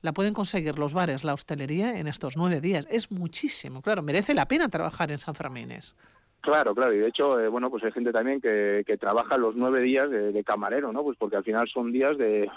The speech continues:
Speaker 2: muchas horas de trabajo, eso es así, y, pero también, bueno, una remuneración,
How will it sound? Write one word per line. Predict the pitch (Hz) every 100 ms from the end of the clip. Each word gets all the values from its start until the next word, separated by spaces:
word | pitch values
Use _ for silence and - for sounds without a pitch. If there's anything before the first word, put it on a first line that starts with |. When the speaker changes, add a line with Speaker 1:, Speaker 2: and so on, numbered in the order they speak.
| -
Speaker 2:
muchas | 113 120 117
horas | 120 117
de | 117
trabajo, | 120 143 - -
eso | 120
es |
así, | 139 139 196 214 -
y, | 113 104
pero | 107 98
también, | 104 123 143
bueno, | 117
una | 120 120 120
remuneración, | 120 117 123 117 117 131 151